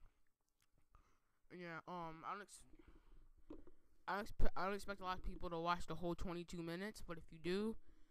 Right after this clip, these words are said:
give it a like. But if, even if you don't, please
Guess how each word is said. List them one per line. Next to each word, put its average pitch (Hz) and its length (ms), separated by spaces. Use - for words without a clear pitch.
give 175 160
it 165 60
a 165 60
like. 180 480
But 165 120
if, 165 120
even 175 180
if 175 120
you 160 80
don't, 185 320
please 170 240